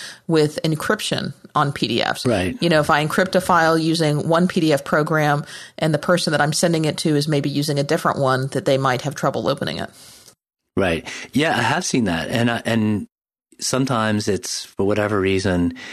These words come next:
Speaker 2: um, you have to use an Adobe product to, to see the P D F and to, and to be able to access those people's, um,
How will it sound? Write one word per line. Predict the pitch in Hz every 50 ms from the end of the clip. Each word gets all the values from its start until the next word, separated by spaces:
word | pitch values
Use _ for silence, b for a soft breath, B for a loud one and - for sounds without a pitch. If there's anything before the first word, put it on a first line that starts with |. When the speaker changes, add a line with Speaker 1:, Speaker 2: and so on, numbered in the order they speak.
| B B B B B B B _
Speaker 2:
um, | - - 92 90 87 87 87 85 85 82 80 78 - - _ -
you | 98 98 98
have | 98 92 - -
to | 90 87
use | 87 90 90 87 82
an | 95 87 85
Adobe | 80 85 87 87 87 82 85 82 82 82
product | - - 87 87 87 85 82 82 - -
to, | 165 - - - -
to | - -
see | 92 - - - 87 87
the | 82 -
P | - - 90 85
D | 85 82 82
F | 82 82 80 - - 87
and | 80 78
to, | - 87 82 - - - 92
and | 90 85 80
to | - - 85 82 78 76 - B B B B B B B B B B B B B B _
be | - 107 101 98
able | 90 85 95 95 90
to | 85 87 - - -
access | 113 110 101 98 - - - 101 90 - - - _ -
those | - 110 92 -
people's, | - - 101 95 98 90 90 - - - - -
um, | 110 98 98 104 104 101 - -